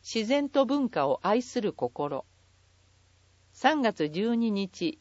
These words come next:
日曜。南雲義則氏、医学博士。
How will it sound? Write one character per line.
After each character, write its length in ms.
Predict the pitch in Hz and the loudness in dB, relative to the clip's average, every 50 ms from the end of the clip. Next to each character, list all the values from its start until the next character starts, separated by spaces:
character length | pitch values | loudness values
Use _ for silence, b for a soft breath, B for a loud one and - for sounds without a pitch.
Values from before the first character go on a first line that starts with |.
| - | -8
日 380 | 185 185 196 190 - 226 226 220 | -6 -6 -6 -4 -4 -4 -2 0
曜。 400 | 220 208 190 180 170 165 - - _ _ _ _ _ _ _ _ _ _ _ _ _ _ - | 2 4 4 4 4 4 2 -2 _ _ _ _ _ _ _ _ _ _ _ _ _ _ -2
南 280 | 190 208 208 214 226 | 2 2 4 4 4
雲 300 | 247 262 254 254 240 233 | 4 4 4 4 4 4
義 360 | 233 226 233 233 - 285 294 | 4 2 0 0 -2 -2 0
則 240 | 262 226 165 139 131 | 2 0 0 -2 -4
氏、 360 | - - - - - - - _ _ _ _ _ _ - | -10 -10 -12 -12 -12 -12 -14 _ _ _ _ _ _ -8
医 120 | - 185 202 | -4 -2 2
学 300 | 220 240 240 - 254 240 | 2 2 2 2 2 2
博 280 | 208 202 190 - 151 | 2 0 0 0 -2
士。 260 | 143 - - - - | -2 -2 -6 -8 -8